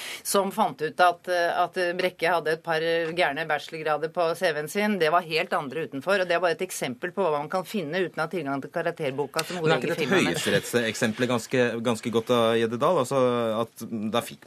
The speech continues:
Speaker 2: man jo bare ingen, eh, kvalifiserte søkere.
Speaker 1: Ja, så hadde de et midlertidig unntak, ikke for alle søkere, men for private advokater. Så da hadde de etter en konkret vurdering, etter at de hadde fått få søkere, forsøkt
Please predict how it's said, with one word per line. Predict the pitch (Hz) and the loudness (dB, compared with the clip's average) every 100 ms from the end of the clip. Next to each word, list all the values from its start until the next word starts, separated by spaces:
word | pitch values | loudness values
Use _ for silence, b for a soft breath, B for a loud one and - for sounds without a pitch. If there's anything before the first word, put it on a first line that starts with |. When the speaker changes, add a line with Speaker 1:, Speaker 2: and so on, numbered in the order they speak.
| 82 | -6
Speaker 2:
man | |
jo | 92 | -4
bare | 87 82 | -4 -4
ingen, | 78 78 78 | -6 -8 -8
eh, | 76 73 73 82 - | -8 -8 -10 -12 -6
kvalifiserte | 90 - 82 - | -6 -2 -4 -4
søkere. | 87 - - - - | -6 -6 -10 -8 2
Speaker 1:
Ja, | 214 | 2
så | 233 262 247 | 4 2 4
hadde | 185 180 | 2 0
de | 214 | 0
et | 226 | 4
midlertidig | 247 185 147 135 175 190 202 | 4 4 -2 0 0 2 0
unntak, | 139 202 262 - | 2 2 2 0
ikke | 269 - 165 | -10 -10 -8
for | 202 269 | -2 0
alle | 196 165 | 0 -2
søkere, | 170 180 - 190 233 | -2 -2 0 0 2
men | 190 | 0
for | 165 | -2
private | 185 202 170 127 - 156 | -6 -2 0 0 -2 -2
advokater. | 170 160 127 - 185 | -2 0 0 2 -2
Så | 190 | 2
da | 196 220 | 2 2
hadde | 180 | 0
de | 156 | -2
etter | 175 185 | -2 -4
en | 185 | -2
konkret | 214 214 185 165 170 | -2 -2 0 0 0
vurdering, | 196 175 160 226 254 | 0 2 2 2 2
etter | 208 - | 0 0
at | 170 | 0
de | 185 | 0
hadde | 175 170 | -2 -2
fått | 196 196 | -6 -6
få | - 190 190 | -6 -2 0
søkere, | - 202 156 | 2 0 0
forsøkt | 202 226 220 - 170 139 | 0 0 0 -2 0 -2